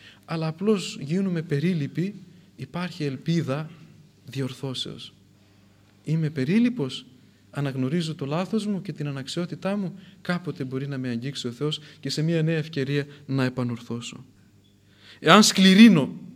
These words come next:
και υβρίσω και φύγω και χτυπήσω και σμπρώξω και κάνω τα χειρότερα,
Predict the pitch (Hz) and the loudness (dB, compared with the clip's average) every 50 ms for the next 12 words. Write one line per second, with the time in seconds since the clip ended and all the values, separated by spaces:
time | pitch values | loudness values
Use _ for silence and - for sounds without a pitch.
0 | - - - 156 147 139 131 151 160 196 180 - - - 113 - 147 147 - - | -12 -2 0 0 2 2 2 2 2 2 0 -2 -6 -8 -10 -10 -10 -8 -2 0
1 | 185 180 131 120 120 - - 123 - - - - 135 - 185 175 143 - - 113 | 0 0 2 0 -4 -4 -6 -12 -12 -10 -10 -10 -6 -2 -2 -2 -2 -2 -6 -10
2 | 113 - 123 104 92 - - - - - - - - - - _ - - - - | -8 -8 -8 -8 -8 -10 -14 -18 -20 -20 -20 -20 -20 -20 -20 _ -20 -20 -20 -20
3 | - - - - 131 - 143 151 139 - - - - - 110 110 113 113 - 135 | -20 -20 -20 -18 -14 -10 -10 -10 -10 -10 -14 -14 -14 -14 -14 -14 -14 -10 -8 -8
4 | 131 123 120 - 131 - 135 127 147 143 143 127 123 120 | -6 -6 -8 -10 -10 -8 -6 -4 -4 -4 -4 -8 -10 -10